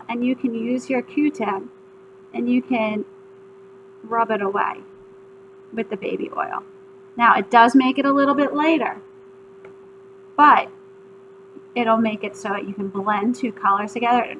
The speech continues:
almost turns it into a paint, which is kinda neat.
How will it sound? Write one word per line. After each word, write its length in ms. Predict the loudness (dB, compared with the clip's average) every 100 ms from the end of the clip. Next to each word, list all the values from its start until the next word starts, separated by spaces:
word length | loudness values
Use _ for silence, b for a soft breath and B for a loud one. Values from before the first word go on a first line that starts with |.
| 4
almost 300 | 6 6 6
turns 180 | 4 6
it 80 |
into 240 | 2 2 -2
a 80 | -4 -8 -10
paint, 240 | -6 -6 -10
which 160 | -16 -16
is 100 | -16 -6
kinda 220 | -6 -4
neat. 240 | -8 -10